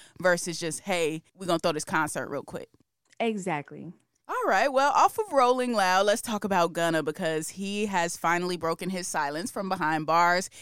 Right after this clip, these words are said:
Speaker 1: He's penned a letter to his fans, and it's been circulating all over social media for, like, the past twenty-four hours. And he had quite a bit to say in this letter. It was really mu-, like, giving Gunna Luther King vibes almost.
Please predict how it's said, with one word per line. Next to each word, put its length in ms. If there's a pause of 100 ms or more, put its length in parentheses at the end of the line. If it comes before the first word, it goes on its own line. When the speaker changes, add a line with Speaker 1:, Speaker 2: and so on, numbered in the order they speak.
(160)
Speaker 1:
He's 160
penned 240
a 100
letter 220
to 140
his 180
fans, 480
and 260
it's 80
been 140
circulating 520
all 300
over 140
social 320
media 340
for, 140
like, 160
the 80
past 320
twenty-four 420
hours. 600 (360)
And 220
he 80 (180)
had 220
quite 640
a 140
bit 280
to 140
say 420
in 180
this 200
letter. 420 (520)
It 80
was 240
really 340
mu-, 120 (140)
like, 180
giving 280
Gunna 280
Luther 300
King 360
vibes 440
almost. 680